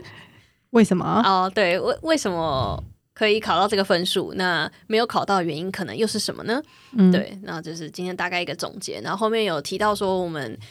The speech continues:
Speaker 2: 呃，在做准备，要分准备前、准备考试中，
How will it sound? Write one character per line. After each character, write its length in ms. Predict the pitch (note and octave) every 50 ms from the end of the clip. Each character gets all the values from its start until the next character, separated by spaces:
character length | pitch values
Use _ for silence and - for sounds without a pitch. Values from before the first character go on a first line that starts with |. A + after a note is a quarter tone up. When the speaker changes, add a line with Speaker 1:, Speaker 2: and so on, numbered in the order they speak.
| - - _ -
Speaker 2:
呃， 220 | D#3+ E3 D3+ C#3+ F3
在 160 | - G3 G3
做 160 | F#3+ G#3 G3+
准 200 | F#3+ - D3 D3
备， 180 | E3+ G#3+ G3 F3
要 100 | F3+ F3+
分 280 | - F#3+ F3 F3 F3+ F#3+ F#3 - -
准 160 | - F3 D#3+
备 160 | F3+ G#3+ G#3+
前、 320 | G#3 - - E3+ D#3 E3 F3
准 200 | - D3 - -
备 420 | F#3 G3 F#3+ F3 D#3+ A#2 - -
考 160 | - - - G3
试 160 | - A3 G#3+
中， 440 | - - G#3 G3 G3 G3 G3 G#3